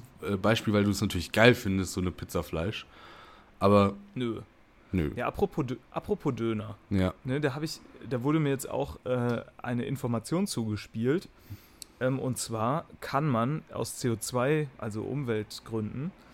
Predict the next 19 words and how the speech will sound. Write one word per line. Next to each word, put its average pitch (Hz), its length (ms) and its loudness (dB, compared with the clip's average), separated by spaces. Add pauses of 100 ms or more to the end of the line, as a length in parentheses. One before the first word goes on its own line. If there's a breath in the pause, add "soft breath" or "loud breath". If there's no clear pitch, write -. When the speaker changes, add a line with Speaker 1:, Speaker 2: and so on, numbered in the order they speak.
(440 soft breath)
Speaker 2:
äh, 120 260 0
kann 135 240 -6
man 135 220 -2 (540)
sechs 123 440 -2
Falafeldöner 113 800 0
essen 160 360 -6 (400 soft breath)
und 120 140 -2
hat 135 160 -4
dann 139 220 0
erst 131 400 -4
die 120 80 -6
C 131 180 0
O 127 60 2
zwei 123 240 0
Bilanz 120 320 0
von 117 160 -4
einem 127 220 0
normalen 107 420 0
Döner. - 320 -8